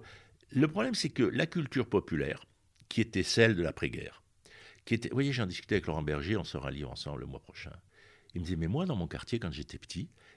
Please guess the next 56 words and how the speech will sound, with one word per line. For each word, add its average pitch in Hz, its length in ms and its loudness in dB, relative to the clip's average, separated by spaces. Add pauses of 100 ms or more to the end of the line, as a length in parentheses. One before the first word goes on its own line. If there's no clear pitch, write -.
mes 90 120 2
parents, 90 300 -2
ils 120 100 2
étaient 90 140 0
engagés 82 360 2
dans 82 140 -2
l'associatif - 600 -6
partout, - 340 -6
et 85 60 -4
cetera. - 400 -12
Et 98 80 -2
puis 113 160 0
un 98 60 2
jour, 117 240 2
on 135 80 0
a 87 60 -2
pu - 120 -6
s'acheter - 300 -2
une 87 80 2
maison 85 240 0
avec 98 160 -4
un 87 40 -2
jardin, 78 300 -4
un 78 60 -2
pavillon, 71 400 -4 (180)
et 110 120 4
on 92 60 6
a 80 80 0
tout - 140 -6
arrêté, - 360 -12 (200)
et 107 80 4
on 85 60 4
est 78 60 0
parti. » - 360 -12 (680)
Et - 40 -16
c'est - 140 -2
ça 262 180 0
qui - 140 -10
se - 40 -12
passe. - 140 -2
Moi, 127 100 4
dans 117 80 4
les 107 80 4
quartiers 92 280 -2
nord 90 200 2
de 90 60 -2
Marseille, 76 300 -2
c'est - 120 -2
ça 320 180 2
que 262 60 0
j'ai 233 140 -2
connu. 117 280 -2 (420)
Des, 101 180 0 (260)
une 120 140 2
culture 185 640 4
populaire - 600 0